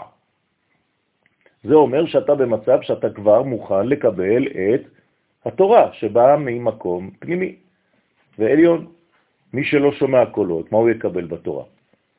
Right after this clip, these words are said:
טקסט. כן, היום אנחנו אוכלים טקסטים.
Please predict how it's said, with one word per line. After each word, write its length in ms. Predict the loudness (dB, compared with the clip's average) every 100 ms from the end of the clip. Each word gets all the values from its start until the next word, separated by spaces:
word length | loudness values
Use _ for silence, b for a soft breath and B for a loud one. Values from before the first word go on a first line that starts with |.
| _ _
טקסט. 360 | 0 0 -4 _ _ _ _ _ _ _ _ _ _ _ _ _ -8
כן, 180 | -4 -4 -6
היום 340 | -4 0 2 2
אנחנו 260 | 2 0
אוכלים 280 | -2 -4 0
טקסטים. 440 | 0 0 -6 -10